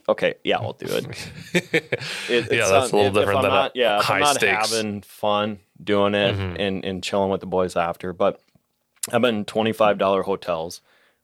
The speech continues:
Speaker 1: where there's cracks in the toilet and the shower
Speaker 2: <laughs>
Speaker 1: where you can't lay on the bed. You have to be in your sleeping bag because obviously you're gonna get something crawling on you. But what I notice is everything I'm in, even including going to college and, and getting my ag-, uh, agricultural degree,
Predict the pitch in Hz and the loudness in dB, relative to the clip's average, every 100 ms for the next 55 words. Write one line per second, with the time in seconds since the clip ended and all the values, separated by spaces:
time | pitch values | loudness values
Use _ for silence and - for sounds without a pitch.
0 | - 101 95 - 104 98 - - 98 90 | -6 -2 -2 -2 0 0 -2 -8 -8 -6
1 | - 98 98 - 104 98 - 90 85 90 | 0 2 2 -2 -6 -8 -4 -4 -4 -8
2 | 90 170 113 113 - - 135 151 131 127 | -4 0 0 0 -4 -2 0 0 2 2
3 | 123 113 135 175 104 101 104 101 107 107 | 2 2 0 0 0 0 0 -2 0 0
4 | - 107 107 98 - 120 - 92 92 92 | -2 -2 -2 -2 -2 -2 -2 0 0 0
5 | 92 95 90 90 87 - 90 90 85 87 | -2 -2 0 -2 -2 -4 -4 -4 -6 -6
6 | - - - 104 101 85 82 82 92 - | -6 -8 -6 -2 -2 -4 -10 -12 -14 -14
7 | _ _ _ _ 107 120 131 143 117 123 | _ _ _ _ 2 4 4 4 2 2
8 | 117 104 101 92 - - _ 101 107 120 | 0 -2 -4 -4 -8 -14 _ 0 2 2
9 | 123 110 101 95 92 98 92 92 95 _ | 0 0 0 -2 -2 -2 -2 -6 -12 _
10 | _ _ - 104 98 92 - 104 92 92 | _ _ -4 -2 -2 -4 -2 0 0 -4
11 | 87 - 95 95 87 87 - - 87 85 | -6 -2 2 2 2 -4 -6 -6 -10 -12
12 | - 92 87 87 82 85 92 90 - - | -12 -10 -6 -6 -2 -2 -2 -2 -10 -4
13 | 95 82 82 95 92 98 90 - 80 82 | -2 -2 0 0 0 0 -2 -2 -4 -6
14 | 85 85 | -6 -8